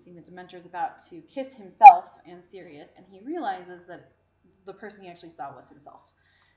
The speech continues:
So he casts the Patronus, scares off the Dementors, it comes back, and he realizes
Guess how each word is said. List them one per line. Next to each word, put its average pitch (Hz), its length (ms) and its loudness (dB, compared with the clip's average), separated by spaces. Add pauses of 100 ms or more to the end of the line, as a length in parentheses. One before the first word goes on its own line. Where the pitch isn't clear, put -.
So 220 100 -12
he 214 60 -8
casts 269 280 8
the 247 140 -14
Patronus, 226 460 -8 (520)
scares 277 220 4
off 247 140 8
the 254 80 -10
Dementors, 202 320 -10
it - 120 -16
comes 226 220 -14
back, 196 260 -4
and 190 100 -16
he 202 100 -18
realizes 196 420 -12